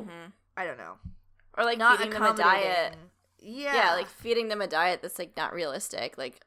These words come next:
Speaker 2: Yeah.
Speaker 1: just a bunch of Rice Krispies or something.
Speaker 2: So it's just really weird. So just here, if you're thinking about, if you're, like, l-, reading the, okay,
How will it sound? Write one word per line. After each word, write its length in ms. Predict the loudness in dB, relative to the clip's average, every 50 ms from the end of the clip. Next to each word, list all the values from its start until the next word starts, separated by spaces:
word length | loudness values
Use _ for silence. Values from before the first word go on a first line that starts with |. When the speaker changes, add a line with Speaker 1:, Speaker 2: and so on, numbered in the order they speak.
| _ _
Speaker 2:
Yeah. 100 | -14 -12
Speaker 1:
just 160 | -10 -10 -10
a 80 | -10 -10
bunch 340 | -12 _ _ -6 -6 -4 -4
of 160 | -6 -4 -2
Rice 240 | -2 -4 -4 -4 -6
Krispies 420 | -12 -14 -14 -12 _ -14 -14 -12
or 120 | -12 -14
something. 440 | -14 -16 -18 -18 _ -16 -16 -16 -16 _ _ _ _ _ _ _ -12
Speaker 2:
So 160 | -8 -6 -4
it's 180 | -4 -6 -6 -10
just 160 | -12 -14 -12
really 220 | -10 -10 -10 -10 -10
weird. 300 | -10 -12 -12 -12 -12 -8
So 180 | -6 -6 -6
just 220 | -6 -8 -10 -10 -8
here, 200 | -6 -2 0 0
if 120 | 0 0
you're 140 | 0 -6 -6
thinking 320 | -6 -10 -10 -10 -10 -8 -4
about, 240 | -2 0 0 0
if 40 | -2
you're, 140 | -4 -4 -2
like, 220 | -2 -4 -6 -6 -10
l-, 140 | -12 -12 -10
reading 320 | -6 -6 -6 -6 -8 -8
the, 180 | -10 -12 -10 -6
okay, 260 | -2 -2 -2 -2 -2